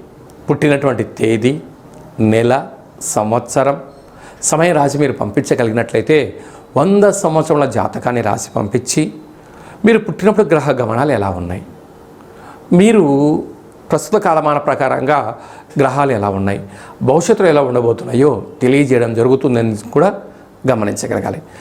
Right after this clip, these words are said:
చాలామందికి date of బర్త్లు లేనటువంటి వారికి పేరు యొక్క మొదటి అక్షరాన్ని అనుసరిస్తూ రాశిని తెలియచేస్తూ రమణ శాస్త్రం ద్వారా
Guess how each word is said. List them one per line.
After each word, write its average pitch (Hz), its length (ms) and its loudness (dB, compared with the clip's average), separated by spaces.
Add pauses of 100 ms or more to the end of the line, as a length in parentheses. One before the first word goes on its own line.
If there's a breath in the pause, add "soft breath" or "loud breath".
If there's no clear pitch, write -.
(260 loud breath)
చాలామందికి 196 540 2
date 135 280 0
of 175 40 2
బర్త్లు 165 340 2
లేనటువంటి 123 600 0
వారికి 107 600 0 (440 loud breath)
పేరు 175 120 4
యొక్క 185 320 0
మొదటి 147 480 -2
అక్షరాన్ని 127 440 -2
అనుసరిస్తూ 117 600 -2 (320)
రాశిని 123 420 0
తెలియచేస్తూ 127 960 0 (520 loud breath)
రమణ 180 340 0
శాస్త్రం 151 540 -2
ద్వారా 107 260 -2